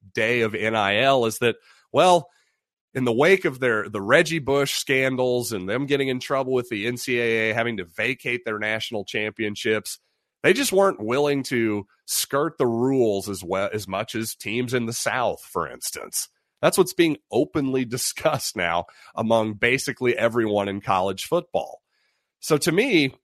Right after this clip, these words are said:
if you're gonna say that, oh, there should be a salary cap at fifty thousand dollars, well, clearly fifty thousand dollars, there's a lot more money out there for, for Bryce Young, for instance, and apparently for every Texas offensive <laughs> lineman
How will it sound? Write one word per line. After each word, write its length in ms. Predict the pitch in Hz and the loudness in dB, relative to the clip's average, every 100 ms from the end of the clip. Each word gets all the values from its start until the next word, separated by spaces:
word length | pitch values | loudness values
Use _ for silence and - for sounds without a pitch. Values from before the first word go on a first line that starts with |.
| _ _ _ _ _ _ - | _ _ _ _ _ _ -2
if 100 | 143 | 2
you're 100 | 220 | 4
gonna 160 | 240 | 2
say 300 | 196 190 160 | 2 4 4
that, 100 | 139 | 4
oh, 120 | 127 | 2
there 160 | 151 143 | 2 0
should 140 | 151 | 0
be 100 | 139 | -2
a 60 | 117 | -2
salary 520 | - 127 143 147 120 | 0 2 4 4 0
cap 380 | 104 101 98 95 | -2 0 0 -2
at 120 | 87 | -8
fifty 440 | - 127 131 127 113 | -4 -4 -4 -6 -4
thousand 500 | 113 104 107 101 85 | 0 2 0 -4 -2
dollars, 520 | 110 131 107 95 - | 2 4 2 -2 -2
well, 120 | 113 | -4
clearly 480 | - - 302 269 135 | -4 -2 0 0 0
fifty 380 | - 160 - 131 | 0 -4 -4 -2
thousand 420 | 127 123 117 101 | 2 2 0 -2
dollars, 560 | 107 113 101 92 90 - _ _ _ _ _ _ _ | 0 0 0 -4 -8 -16 _ _ _ _ _ _ _
there's 180 | 160 185 | 2 2
a 40 | |
lot 240 | 160 196 202 | 4 4 4
more 160 | 185 | 4
money 340 | 156 147 151 120 | 4 2 2 0
out 260 | 113 113 | 0 0
there 180 | 117 104 | -2 -4
for, 280 | - 107 95 | -4 -6 -6
for 160 | - 110 | -4 -4
Bryce 480 | 95 107 117 110 - | -2 -2 0 -2 -4
Young, 360 | 101 95 65 - _ - | -2 -2 -6 -14 _ -6
for 200 | 101 85 | -4 -4
instance, 560 | 90 - 73 57 - | -8 -12 -12 -12 -6
and 100 | 120 | -6
apparently 540 | 120 180 226 208 131 147 | -2 0 0 0 -2 -2
for 300 | 139 113 - _ _ | -2 -2 -2 _ _
every 400 | 135 143 156 156 | -6 -4 -2 -2
Texas 640 | 156 - 139 - 135 127 - | -2 0 0 -2 -4 -4 -2
offensive 600 | 120 - 123 120 120 104 | -2 0 -4 -4 -6 -8
<laughs> 60 | - | -8
lineman 460 | 120 120 107 95 | -4 -4 -4 -6